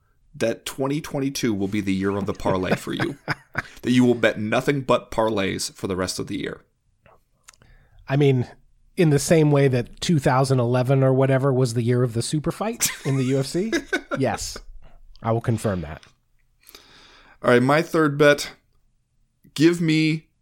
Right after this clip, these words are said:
Speaker 1: Giga Chikadze by decision.
Speaker 2: Okay, wow, this
Speaker 1: I
Speaker 2: is
Speaker 1: think
Speaker 2: like
Speaker 1: he'd
Speaker 2: you,
Speaker 1: be
Speaker 2: three bets on, on Giga Chikadze?
Speaker 1: Look, I look at this card and I go, "Who do I actually know?" I don't look at it and be like, "Whose name can't I pronounce?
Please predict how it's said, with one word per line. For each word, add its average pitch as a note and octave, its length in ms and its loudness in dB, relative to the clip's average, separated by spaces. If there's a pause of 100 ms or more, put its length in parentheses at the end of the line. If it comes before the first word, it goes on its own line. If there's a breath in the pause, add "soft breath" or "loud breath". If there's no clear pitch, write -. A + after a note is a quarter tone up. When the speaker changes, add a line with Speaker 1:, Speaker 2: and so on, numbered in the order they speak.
(220)
Speaker 1:
Giga A#2+ 340 2
Chikadze C3+ 720 0
by B2 280 0
decision. G#2 840 -2
Speaker 2:
Okay, - 100 -20
wow, F3+ 200 -6
this C4+ 160 0
Speaker 1:
I G#4 40 4
Speaker 2:
is F#4+ 40 4
Speaker 1:
think A#3 100 0
Speaker 2:
like G3+ 80 2
Speaker 1:
he'd F#3+ 100 4
Speaker 2:
you, D#3 60 0
Speaker 1:
be D#3+ 80 -4
Speaker 2:
three G#3 520 0
bets F#3 380 -2
on, F3+ 220 0
on E3 300 -2
Giga F#3+ 260 0
Chikadze? G#3 600 -2 (580 soft breath)
Speaker 1:
Look, D3 200 2
I B2+ 40 6
look C#3+ 200 4
at G3+ 60 -6
this F#3 140 0
card E3 260 4
and C3+ 100 2
I C3 60 2
go, C3 200 4
"Who C#3+ 180 2
do D3 120 4
I C3+ 140 4
actually C3 400 2
know?" A#2 320 4
I G#2 140 4
don't C3 180 0
look A#2 160 0
at A#2 60 0
it A2 80 2
and A2 100 -4
be A2 100 0
like, G#2 180 0
"Whose B2 240 -2
name A#2+ 260 2
can't F#2+ 300 -4
I - 80 -4
pronounce? F2+ 580 -6